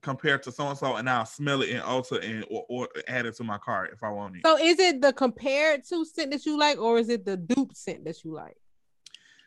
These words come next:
Speaker 1: Um, the dupe.
Speaker 2: Okay.
Speaker 1: Whatever it is, like, that scent that they send over, I'm finna go get the bottle.
Speaker 2: I'm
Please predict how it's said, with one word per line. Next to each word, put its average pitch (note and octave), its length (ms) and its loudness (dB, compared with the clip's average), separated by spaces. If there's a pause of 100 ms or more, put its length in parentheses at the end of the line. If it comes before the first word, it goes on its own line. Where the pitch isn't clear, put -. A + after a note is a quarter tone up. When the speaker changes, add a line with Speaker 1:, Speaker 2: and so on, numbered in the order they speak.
(160)
Speaker 1:
Um, C3 680 -2 (260)
the C#3 160 0
dupe. C3+ 300 -4 (440)
Speaker 2:
Okay. E3 100 0
Speaker 1:
Whatever G3 320 8
it F#3 120 6
is, F3 160 4
like, E3 220 6
that E3 240 6
scent G3+ 300 -2
that C#3+ 300 2
they D3+ 240 4
send F3+ 360 -2
over, F3+ 340 2
I'm G#3+ 140 -4
finna F#3 140 -4
go B2 120 -2
get A2+ 140 -8
the - 80 -12
bottle. - 160 -2
Speaker 2:
I'm D#4 80 4